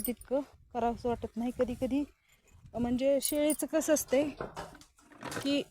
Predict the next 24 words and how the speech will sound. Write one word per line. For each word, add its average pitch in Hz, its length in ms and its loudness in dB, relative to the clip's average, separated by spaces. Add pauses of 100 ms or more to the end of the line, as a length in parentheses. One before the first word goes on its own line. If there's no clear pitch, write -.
(160)
असं, 269 300 2 (880)
अं, 233 220 2
सकाळी 262 420 2
नऊ 262 220 6
ते 247 560 4 (600)
संध्याकाळी 247 680 4 (120)
पाच 214 320 4
अशी - 240 4
ड्युटी 254 320 4
नसती 247 320 6
ती. 196 140 -6 (540)
म्हणजे 220 260 0
कधी 262 220 8
कधी 254 180 6
संध्याकाळी 247 600 4
उशिरा 247 500 2 (180)
शेळ्या 247 300 2
येत, 240 380 2 (440)
कधी 226 220 -2
कधी 226 200 2
बारा 226 300 8
एकला 233 400 4
येते 233 420 2
रात्रीच्या 214 640 0